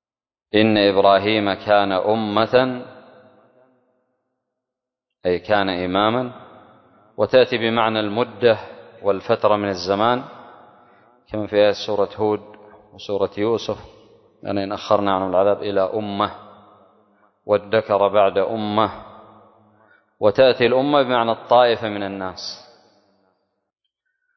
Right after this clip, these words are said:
ومعرفة هذه المعاني للكلمة الواحدة من المهم في القرآن، حتى يستطيع الإنسان معرفة معاني كلام الله تعالى،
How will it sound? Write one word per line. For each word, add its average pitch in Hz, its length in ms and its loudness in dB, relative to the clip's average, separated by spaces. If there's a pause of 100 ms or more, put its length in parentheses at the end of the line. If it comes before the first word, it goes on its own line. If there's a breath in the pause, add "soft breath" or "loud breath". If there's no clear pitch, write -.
(240)
ومعرفة 135 580 4
هذه 123 480 4
المعاني 110 640 0
للكلمة 110 420 0
الواحدة 107 640 2 (1300)
من 110 200 -2
المهم 113 580 -2 (800)
في 110 80 -6
القرآن، 110 440 -2
حتى 110 600 -2
يستطيع 110 600 0
الإنسان 107 600 -4 (920)
معرفة 101 640 -2
معاني 95 540 -2
كلام 95 300 0
الله 90 220 0
تعالى، 78 420 -6